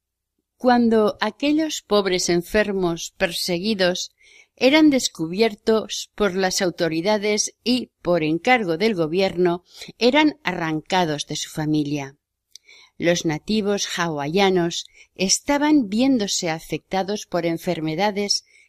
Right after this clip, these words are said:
que fueron introduciendo los comerciantes y los inmigrantes chinos que iban a trabajar en las plantaciones.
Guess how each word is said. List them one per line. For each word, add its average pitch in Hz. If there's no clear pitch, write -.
que 247
fueron 269
introduciendo 208
los 220
comerciantes 190
y 277
los 196
inmigrantes 190
chinos 175
que 240
iban 262
a 240
trabajar 170
en 160
las 147
plantaciones. 151